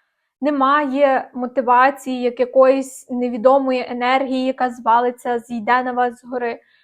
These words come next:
Мотивація — це не якийсь чарівний поштовх, це довготривалий процес. Це компроміс між усіма вашими "хочу" і "мушу". Мотивація — це коли ви от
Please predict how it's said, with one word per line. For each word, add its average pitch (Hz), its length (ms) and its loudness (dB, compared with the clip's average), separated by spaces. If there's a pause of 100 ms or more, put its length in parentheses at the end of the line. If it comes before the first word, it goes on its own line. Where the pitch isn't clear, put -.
(220)
Мотивація — 262 760 4
це 269 100 -4
не 254 120 -2
якийсь 262 300 -8
чарівний 262 640 -6
поштовх, 254 720 -2 (380)
це 302 460 2
довготривалий 254 1080 2 (200)
процес. 247 720 -6 (520)
Це 285 360 4 (140)
компроміс 277 840 -2
між 269 500 -6
усіма 262 540 -4
вашими 233 840 -2 (260)
"хочу" 285 760 4 (140)
і 269 100 -4
"мушу". 262 520 -4 (520)
Мотивація — 269 760 -2 (100)
це 294 500 0
коли 285 280 -2
ви 254 280 0
от 240 240 -4